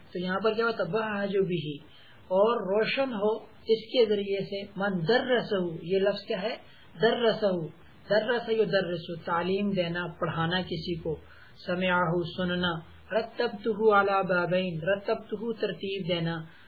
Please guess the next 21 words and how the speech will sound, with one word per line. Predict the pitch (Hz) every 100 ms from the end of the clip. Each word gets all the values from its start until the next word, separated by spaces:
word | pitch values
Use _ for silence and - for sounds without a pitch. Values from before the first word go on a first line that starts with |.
| - -
حتی | 208 208 208 196 190
یعم | 180 185 214 220 214 185
نفعہما، | 202 - - 160 196 180 170 170 165 175 -
یعم | 170 170 208 208 202 277 - -
نفعہما، | 175 196 196 170 165 170 170 160
حتی | 165 - 175 185 175
کے | 175
بعد | 175 170 185
ان | 180
مقدر | 175 175 160 180
ہوتا | 165 165 175
ہے | 180
جو | 170
نصب | 160 160 170
دے | 160 165
گا | 185
یعم | 170 151 160 160 160
کو، | - 156 - - - - -
یعم | - 175 214 233 233
عام | 233 240 135 175 190 202
ہونا، | 180 185 185